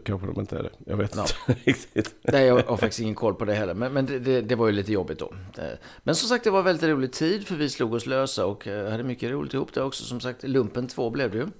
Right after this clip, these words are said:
Speaker 1: Ja, vi jobbade i och för sig någon slags, eh, skift, så tillvida att vi hade inte exakt samma arbets-, ja, ibland hade vi det på något konstigt sätt, tror
Speaker 2: Nej,
Speaker 1: jag.
Speaker 2: men precis, vi jobbade i olika, eh,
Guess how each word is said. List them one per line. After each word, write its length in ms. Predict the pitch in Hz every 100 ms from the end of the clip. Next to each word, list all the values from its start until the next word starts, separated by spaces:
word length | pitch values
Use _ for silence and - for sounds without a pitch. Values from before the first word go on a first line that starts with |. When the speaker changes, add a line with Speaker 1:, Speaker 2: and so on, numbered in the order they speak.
| -
Speaker 1:
Ja, 300 | 117 98 87 - -
vi 80 |
jobbade 320 | 127 139 139 117
i 120 | 110
och 40 |
för 40 | -
sig 220 | 123 87
någon 140 | 95
slags, 380 | 90 95 - -
eh, 180 | 95 82 87 78 -
skift, 480 | - 160 95 -
så 280 | - - 147
tillvida 340 | 113 107 113 104
att 120 | -
vi 40 |
hade 140 | 104 107
inte 200 | 113 92
exakt 300 | - 120 -
samma 240 | 107 101 95
arbets-, 200 | 101 -
ja, 160 | - 98 90 - 80
ibland 320 | 85 90 -
hade 180 | - 92
vi 80 | 90
det 80 | 87
på 140 | -
något 140 | -
konstigt 300 | - - -
sätt, 160 | - -
tror 100 | 151
Speaker 2:
Nej, 80 | 151
Speaker 1:
jag. 80 | 147
Speaker 2:
men 100 | 131
precis, 260 | 135 139
vi 60 | 127
jobbade 300 | 131 117 117
i 20 |
olika, 300 | 113 107
eh, 80 | 101